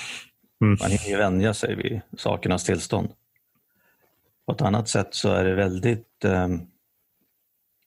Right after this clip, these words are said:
Speaker 2: ja, men vä-, både väldigt fint och, och, eh, så här, ödmjukande. För att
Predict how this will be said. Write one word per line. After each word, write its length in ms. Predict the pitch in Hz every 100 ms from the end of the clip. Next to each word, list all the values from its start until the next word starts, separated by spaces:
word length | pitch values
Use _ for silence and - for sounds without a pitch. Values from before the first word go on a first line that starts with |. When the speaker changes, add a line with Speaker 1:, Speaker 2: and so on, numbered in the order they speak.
| _ _ _ _ _ _ _ _ -
Speaker 2:
ja, 80 |
men 220 | 64 - -
vä-, 140 | 64
både 300 | 123 131 135
väldigt 280 | 131 107 -
fint 800 | - - 165 117 104 92 - 104
och, 360 | 95 95 -
och, 500 | 98 - _ _ -
eh, 280 | 95 92 87 87 - _ _ _ _ _ _
så 100 | -
här, 220 | - - -
ödmjukande. 1080 | - 110 98 95 107 131 123 - - 85 - - - - - - - - - - - - - - - - - - -
För 80 | 107
att 160 | 104